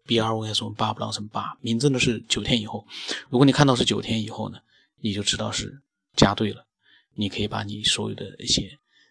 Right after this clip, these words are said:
有意思的经历都可以告诉给我们，让更多的人去知道。呃，另外一个呢，我建议啊，如果你真的很喜欢这样的一个节目，你也可以把它分享到，呃，博客啊、朋友圈啊都可以，让更多的人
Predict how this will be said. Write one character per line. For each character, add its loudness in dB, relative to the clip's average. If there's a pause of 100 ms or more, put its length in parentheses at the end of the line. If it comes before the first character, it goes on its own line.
有 -4
意 -2
思 0
的 -2
经 -2
历 -10
都 -10
可 -10
以 -12
告 2
诉 -6
给 -12
我 -14
们， -12
让 -2
更 0
多 2
的 -6
人 -10
去 -6
知 4
道。 -6 (520)
呃， 4
另 6
外 10
一 8
个 8
呢， 6
我 6
建 8
议 6
啊， -2
如 0
果 6
你 6
真 2
的 2
很 0
喜 2
欢 -4
这 -4
样 -2
的 -4
一 -4
个 -2
节 -2
目， -10
你 -6
也 2
可 -6
以 0
把 -4
它 -8
分 -4
享 0
到， -6 (440)
呃， -10 (100)
博 -2
客 0
啊、 -4
朋 -8
友 -6
圈 -4
啊 -8
都 -2
可 -2
以， -14 (460)
让 4
更 4
多 4
的 4
人 -6